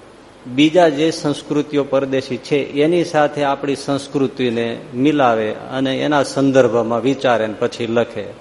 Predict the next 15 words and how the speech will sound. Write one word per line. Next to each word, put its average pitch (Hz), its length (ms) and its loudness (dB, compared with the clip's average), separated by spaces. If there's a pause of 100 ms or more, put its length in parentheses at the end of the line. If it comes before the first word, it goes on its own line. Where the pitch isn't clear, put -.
(120)
ક્યાં 147 320 0
ઘોડું 143 320 4
ને 143 100 0
ક્યાં 131 240 0
ગધેડું, 107 580 -2 (2000)
ક્યાં 135 240 0
ઘોડું 123 520 6
અને 123 160 -4
ક્યાં 127 340 -2
ગધેડું, 104 720 0 (200)
બેયને 139 380 0
પછી 131 420 -2
એક 135 260 -2
દફણે 127 420 0
ચલાવવા, 120 580 0